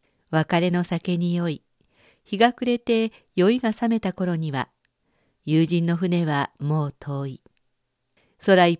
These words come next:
ぱいの風と雨。これは実際の天気かもしれませんが、旅立っていった友人の運命を暗示しているのかもしれません。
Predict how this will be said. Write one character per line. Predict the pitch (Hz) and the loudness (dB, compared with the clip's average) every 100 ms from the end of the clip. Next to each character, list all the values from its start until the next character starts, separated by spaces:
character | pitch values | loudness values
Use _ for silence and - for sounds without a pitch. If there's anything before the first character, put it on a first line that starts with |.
| _ | _
ぱ | - 208 | -2 2
い | 208 | 2
の | 208 | 0
風 | - 175 190 | 0 -4 -4
と | 196 196 | -2 -2
雨。 | 190 180 - _ _ _ _ _ _ _ _ _ _ _ | -2 -4 -10 _ _ _ _ _ _ _ _ _ _ _
こ | - | 2
れ | 233 240 | 4 4
は | 226 226 - - | 2 0 -8 -4
実 | 185 | -4
際 | - 254 269 | -2 -2 -2
の | 269 | -2
天 | 285 285 | -4 -6
気 | - | -6
か | - 233 | -4 -2
も | 226 | -2
し | - | -2
れ | 180 | -2
ま | 190 | 0
せ | 190 190 | -2 -2
ん | 170 | 0
が、 | 156 156 _ _ _ - | -2 -4 _ _ _ -8
旅 | 160 175 | -4 -2
立 | 208 | -2
っ | 202 | -4
て | - 175 | -4 -4
い | |
っ | 165 _ | -4 _
た | 160 151 - - | -4 -2 -4 -4
友 | 156 180 | 0 0
人 | 190 208 202 | 2 0 2
の | 196 165 | 2 2
運 | 190 233 | 0 0
命 | 233 196 | 0 0
を | 160 139 - | 0 -2 -4
暗 | 135 139 147 | -8 -8 -6
示 | 185 | -8
し | - | -6
て | 202 202 | -2 -2
い | |
る | 208 | -2
の | 202 | -4
か | 214 208 | -4 -4
も | 196 | -4
し | 151 | -6
れ | 147 | -6
ま | 135 139 | -6 -8
せ | 139 | -10
ん。 | 123 | -10